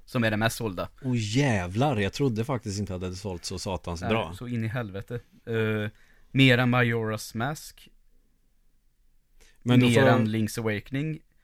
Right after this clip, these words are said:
Speaker 1: Mer än Link to the Past. Mer än Adventure, Adventure of Link. Och snäppet under det,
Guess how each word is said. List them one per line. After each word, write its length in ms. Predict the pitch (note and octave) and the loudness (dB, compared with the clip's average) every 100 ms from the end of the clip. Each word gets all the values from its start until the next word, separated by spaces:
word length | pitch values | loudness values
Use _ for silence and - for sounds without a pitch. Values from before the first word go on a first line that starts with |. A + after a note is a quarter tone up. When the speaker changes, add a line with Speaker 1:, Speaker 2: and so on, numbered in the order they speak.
| _ | _
Speaker 1:
Mer 260 | - D3+ G3+ | 0 2 4
än 180 | F3+ E3 | 2 2
Link 200 | D#3 D3 | -2 -2
to 80 | D3 | -6
the 80 | |
Past. 440 | C#3+ B2+ A2 - - | 2 4 4 0 -2
Mer 300 | C3 B2 A2+ | 4 6 4
än 140 | A2+ | 2
Adventure, 640 | A2 A2 A2 - A#2+ A2+ G#2+ | 0 0 -2 -4 -10 -4 -2
Adventure 340 | A#2+ A2 G2+ | 0 0 -2
of 60 | A2 | -4
Link. 180 | G#2 - - - | -4 -6 -16 -12
Och 320 | G#2+ - - - - | -12 -12 -20 -20 -14
snäppet 480 | - C#3 G2+ A2+ A2+ | -4 -2 0 -2 -4
under 260 | G#2 G2 | -6 -6
det, 100 | F#2+ | -8